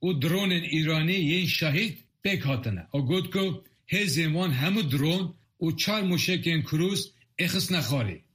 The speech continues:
Li aliyê din ve di heman vê çarçûvê da, serokê Koma Leşkerên Kilîgirtî ya Wagner ya Rûsyayê,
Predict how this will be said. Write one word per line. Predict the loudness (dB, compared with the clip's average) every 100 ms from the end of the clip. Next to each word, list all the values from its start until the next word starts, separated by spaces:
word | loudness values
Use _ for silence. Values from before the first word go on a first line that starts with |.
| -6
Li | -2
aliyê | 0 0 0 0
din | 0 0
ve | 0 -2 -4 -4
di | -2
heman | 0 0 0 0
vê | 0 0
çarçûvê | 0 0 0 0 2
da, | 0 -2 -6 _ _ _ -6
serokê | -2 0 0 0 -2
Koma | 0 0 2
Leşkerên | 2 2 0 0 2 0
Kilîgirtî | 0 0 0 0 -2 0
ya | 0 2 0
Wagner | 0 0 0 0 0
ya | 0 0
Rûsyayê, | 0 0 0 0 2 2 0